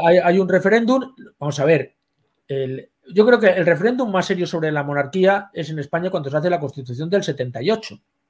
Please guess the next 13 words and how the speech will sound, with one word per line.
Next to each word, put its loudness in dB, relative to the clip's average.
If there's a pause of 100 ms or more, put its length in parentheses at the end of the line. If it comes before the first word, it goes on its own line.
(640)
La 2
Constitución 0
del 0
setenta 6
y 4
ocho, 0 (640)
eh, -2 (200)
sus 0
primeros 6
artículos 6
es 0
que 2
España 2